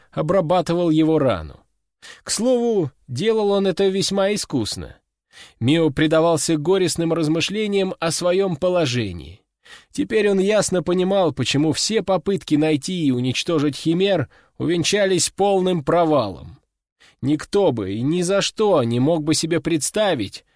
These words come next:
что те укрылись в обители самих древних. Это было просто немыслимо. Мио, воспитанный с самого появления на свет —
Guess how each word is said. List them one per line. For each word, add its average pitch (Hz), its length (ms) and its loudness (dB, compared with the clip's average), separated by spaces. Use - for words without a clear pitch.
что - 260 -8
те 170 220 -2
укрылись 170 600 0
в 117 80 -2
обители 170 640 -2
самих 156 500 0
древних. 139 680 -4
Это 127 280 -2
было 170 360 0
просто 185 500 -2
немыслимо. 185 800 0
Мио, 123 540 0
воспитанный 185 800 -2
с - 60 -2
самого 185 520 -2
появления 156 640 0
на 143 140 0
свет — 160 560 -4